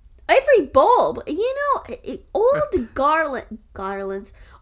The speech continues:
Speaker 1: old strands of lights had, like, a fault system, right?
Speaker 2: Mm.
Speaker 1: I don't know if you know this. I don't know how
Speaker 2: Mm.
Speaker 1: much you've interacted with old Christmas lights.
Speaker 2: Mm.
Speaker 1: Old Christmas lights had fail-safes in 'em, so if one bulb went out,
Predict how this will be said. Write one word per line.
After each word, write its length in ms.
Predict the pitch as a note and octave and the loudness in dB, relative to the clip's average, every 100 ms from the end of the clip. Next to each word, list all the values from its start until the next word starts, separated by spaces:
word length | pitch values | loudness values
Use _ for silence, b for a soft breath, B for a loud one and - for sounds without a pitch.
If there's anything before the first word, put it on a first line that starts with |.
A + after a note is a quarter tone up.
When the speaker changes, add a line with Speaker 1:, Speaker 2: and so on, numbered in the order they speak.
| - | 0
Speaker 1:
old 300 | B4+ C#5+ C#5 | 4 4 2
strands 680 | - - - F4 F#4+ G#4+ F4+ | -8 -16 -4 0 0 -2 -4
of 200 | D#4 A#3+ | -6 -4
lights 500 | A#3+ E4 D#4+ - - | -4 -4 -6 -8 -14
had, 720 | - B3 C#4+ E4 D4 A#3+ A3+ | -16 -6 -4 -2 -2 -2 -2
like, 460 | B3 G#3+ G3 - - - - | -4 -2 -4 -10 -20 -12 -4
a 100 | A#3 | -4
fault 460 | A3+ D#4 C4 - - | 0 0 0 -2 -6
system, 520 | G#3+ - - G2 G3+ | -8 -6 -10 -10 -4
right? 360 | F#3+ G#3 B3+ - - A#3+ | -2 -2 -4 -8 -20 -14
Speaker 2:
Mm. 340 | F3+ C#3+ C3 D3 - | -10 -8 -8 -10 -2
Speaker 1:
I 60 | B3+ | 0
don't 120 | B3+ | 2
know 100 | A#3+ | 0
if 100 | A#3+ | -2
you 100 | G3+ | -4
know 200 | G3 F#3 | -2 0
this. 200 | F3 - | 0 -2
I 60 | |
don't 140 | C4 D4 D#4 | -4 -2 -2
know 40 | |
how 80 | C#4 | -2
Speaker 2:
Mm. 40 | |
Speaker 1:
much 160 | B3+ C4 | -2 -6
you've 100 | A#3 | -6
interacted 580 | G#3+ A3 G3+ G3+ G3+ F#3+ | -4 -4 -4 -4 -6 -6
with 120 | F3 | -6
old 300 | - G3+ G#3 | -4 -4 -6
Christmas 480 | - G3+ G#3 F3 - | -8 -8 -8 -10 -10
lights. 320 | D3 C#3+ C#3 | -8 -8 -8
Speaker 2:
Mm. 380 | C3+ A#2+ A#2 C3+ - | -12 -12 -14 -12 -2
Speaker 1:
Old 180 | G#4 A4 | 0 0
Christmas 380 | A#4 G#4+ G#4 G4 | 0 0 -2 -2
lights 220 | D#4 D4 | -4 -2
had 200 | C4+ A#3 | -4 -2
fail-safes 560 | C#4 D4 D#4+ F4+ E4+ G4 | -2 -2 -2 -4 -4 -4
in 80 | F#4 | -4
'em, 100 | E4+ | -2
so 180 | E4 | -4
if 120 | C4 C4+ | -4 -4
one 260 | D#4 F4+ | -4 -2
bulb 300 | D#4+ D#4 A#3+ | 0 0 0
went 160 | C#4 C4 | -4 -4
out, 160 | B3+ | -6